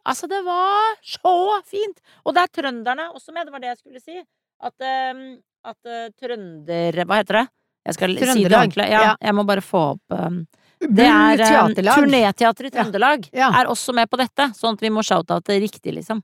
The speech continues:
Speaker 2: Ja.
Speaker 1: Det er, eh, både Tigerstadsteatret og, eh, turnéteater i Trøndelag som
Speaker 2: Men er
Speaker 1: samarbeider.
Speaker 2: dette her et, eh, eh, b-, er det privat teater, eller er det liksom, hva er det? Er det på en måte noen som har
Speaker 1: Jeg tror de må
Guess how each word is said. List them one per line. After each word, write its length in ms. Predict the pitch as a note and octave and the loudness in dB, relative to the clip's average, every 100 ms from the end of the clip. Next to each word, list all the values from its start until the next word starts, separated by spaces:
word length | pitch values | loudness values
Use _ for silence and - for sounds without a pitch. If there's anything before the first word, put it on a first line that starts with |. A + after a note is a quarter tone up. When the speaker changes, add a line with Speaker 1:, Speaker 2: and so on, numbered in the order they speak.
| - | -2
Speaker 2:
Ja. 180 | B3 F3 - | -2 0 0
Speaker 1:
Det 80 | |
er, 240 | G3 G3 G#3 | 2 4 2
eh, 400 | G3+ G3+ G3+ G3+ | -2 -6 -6 -2
både 340 | G#3 F3+ F3 | 0 2 0
Tigerstadsteatret 920 | F3 F3 E3 - E3+ - F3 - G3+ - - | -2 -2 -2 -4 -6 -4 -8 -4 -6 -6 -2
og, 320 | G3 F#3+ F#3+ - _ _ - | 2 2 2 -2 _ _ -8
eh, 100 | F#3 | -4
turnéteater 600 | G#3 F#3 D#3+ F3+ E3 G3 | -2 -2 -2 -2 -4 -6
i 40 | |
Trøndelag 440 | F#3 G3+ D#3+ G3+ G#3 | -6 -6 -2 -4 -4
som 160 | - | -4
Speaker 2:
Men 120 | C#4 D#4 | 0 2
er 40 | |
Speaker 1:
samarbeider. 400 | D#4 D4 D#4 D#4+ | 4 4 4 2
Speaker 2:
dette 180 | C#4+ A#3+ | 2 2
her 240 | C4 C4+ - | 2 2 -2
et, 240 | C#4 C4 C4+ | -4 -2 -2
eh, 420 | B3+ B3+ - A#3 | 0 0 -2 -4
eh, 40 | |
b-, 340 | G#3+ G3+ G#3+ G3 | -4 -6 -6 -6
er 180 | - G#3+ | 0 0
det 140 | G3+ | 0
privat 400 | G#3 G#3 A#3 E4+ | -2 2 2 4
teater, 220 | E4 C#4+ D4+ | 0 -2 -2
eller 160 | D4 | 0
er 180 | C4+ A#3 | 0 0
det 180 | A#3 A#3 | 0 -2
liksom, 640 | A3+ A3 G#3+ G#3+ - F#3+ G#3+ | -2 -2 -2 -4 -8 -12 -4
hva 300 | A3 A3 A3+ A3+ F3 | 2 4 4 2 0
er 40 | E3 | 0
det? 220 | F#3+ G#3 | 0 0
Er 140 | G3+ F#3+ | 0 -2
det 100 | G3 | -2
på 40 | A3+ | -2
en 60 | |
måte 240 | G3+ - G#3+ | -4 -2 -2
noen 300 | G#3 E3+ D#3+ | -2 -2 -6
som 180 | G3 | -4
har 120 | F#3+ F#3+ | 0 -2
Speaker 1:
Jeg 100 | - | -4
tror 140 | A3+ | -16
de 80 | A#3 | -20
må 240 | G#4 A4 | -20 -6